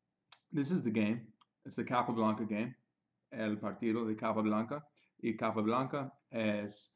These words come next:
mi jugador favorito. He's my favorite player, um, from the late, uh, or, or I think he was born in late eighteen hundreds, and he became champion in the early nineteen hundreds by beating Lasker. He became the third world champion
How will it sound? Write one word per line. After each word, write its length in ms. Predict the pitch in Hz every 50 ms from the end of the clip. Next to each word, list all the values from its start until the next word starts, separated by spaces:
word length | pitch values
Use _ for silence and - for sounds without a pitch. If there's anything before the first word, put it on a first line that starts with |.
| _ _ _ _ _
mi 580 | - 113 110 107 107 104 104 104 104 107 107 104 - - -
jugador 460 | 123 120 120 117 110 107 127 127 127 123 -
favorito. 580 | 120 113 110 107 107 107 104 92 - - - - _ _ -
He's 160 | 123 113 110
my 140 | 113 107 107
favorite 380 | 107 113 110 104 104 98 95
player, 360 | - 107 104 101 101 98 98 - _ - - -
um, 400 | 107 113 107 107 101 101 104 107 107 -
from 320 | 113 110 107 104 104 104 - - _ _ _ -
the 520 | - 110 117 110 107 107 104 104 104 101 104
late, 420 | 113 117 113 110 107 107 107 107 - - - - - - _ _ _ _ _ _ - -
uh, 220 | 110 113 107 107 110
or, 180 | 104 107 - - - -
or 160 | - 120 113 107 98 - - -
I 60 | 113
think 140 | 113 127 127
he 40 | 123
was 120 | 117 107
born 240 | 107 117 113 117 110
in 120 | 107 104 107
late 180 | 107 110 107 -
eighteen 240 | 113 104 - 113 107
hundreds, 640 | 101 104 104 104 107 107 107 101 - - - - _ -
and 420 | 120 110 107 104 104 107 107 107 - - _ _ _ _
he 80 | - 113
became 340 | 110 107 - 117 104 104 104
champion 560 | - 113 110 107 104 101 107 107 107 104 101
in 100 | 107 107
the 80 | 104 104
early 280 | 104 110 110 101 101
nineteen 380 | 104 107 107 104 101 - 101 104
hundreds 500 | 107 104 107 - 113 110 110 - - - - - -
by 120 | - 107 101
beating 360 | 104 110 104 104 101 101 104
Lasker. 480 | 110 107 110 110 - - - - - - _ _ _ -
He 80 | -
became 260 | 113 - 113 107 101 101
the 60 | 104
third 320 | 101 - 113 113 107 101 107
world 180 | 107 104 101
champion 400 | - - 107 98 95 98 - -